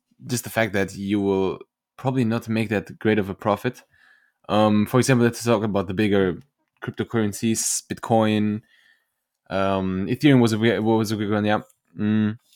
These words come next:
Let's say, let's say we would just buy Ethereum on one platform and then sell it on the other, or try to do that.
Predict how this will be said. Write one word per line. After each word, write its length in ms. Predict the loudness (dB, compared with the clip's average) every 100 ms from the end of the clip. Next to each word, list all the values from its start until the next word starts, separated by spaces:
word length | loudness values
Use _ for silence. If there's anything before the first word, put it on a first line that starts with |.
| _ _ _ _ _ -12 -2
Let's 140 | 0
say, 120 | 2
let's 180 | 2 2
say 120 | 4
we 120 | 4 4
would 100 | 2
just 160 | -2
buy 280 | 0 0 -2 -8
Ethereum 380 | -2 4 4 4
on 120 | 0
one 140 | -2
platform 420 | -2 -6 -4 -4 -4
and 100 | -6
then 240 | -8 -8
sell 220 | -8 -8
it 60 | -6
on 100 | -4
the 100 | -2
other, 200 | 0 -2 -6 _ _ _
or 120 | -6 -4
try 220 | 0 0
to 60 | 2
do 140 | 0
that. 260 | 0 0